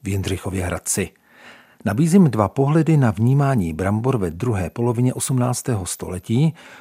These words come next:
publikované v knize Františka Kutnara Malé dějiny brambor. První ukázka je z roku sedmnáct set šedesát čtyři.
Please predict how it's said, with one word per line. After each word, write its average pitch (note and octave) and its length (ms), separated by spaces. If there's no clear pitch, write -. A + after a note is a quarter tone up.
publikované D3 580
v - 140
knize D3 420
Františka C3+ 600
Kutnara A#2+ 580
Malé G#2+ 380
dějiny G#2+ 400
brambor. E2 520
První G#2+ 280
ukázka B2+ 460
je B2+ 120
z F#2 60
roku B2 260
sedmnáct C3 500
set C#3 80
šedesát B2+ 460
čtyři. - 500